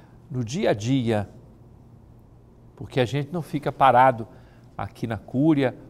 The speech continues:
ou na Residência Episcopal, ou na Fundação Nazaré de Comunicação.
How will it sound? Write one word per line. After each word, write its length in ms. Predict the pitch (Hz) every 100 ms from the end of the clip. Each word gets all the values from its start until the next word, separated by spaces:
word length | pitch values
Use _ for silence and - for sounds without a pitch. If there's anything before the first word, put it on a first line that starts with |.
| -
ou 140 | 110 120
na 80 |
Residência 680 | 110 120 98 101 120 117 123
Episcopal, 880 | - - 110 - 104 117 139 139 - - -
ou 140 | - 120
na 120 | 120
Fundação 600 | - 123 113 104 - 113
Nazaré 500 | 117 110 110 110 120
de 120 | -
Comunicação. 920 | - 113 110 110 - 104 - - 95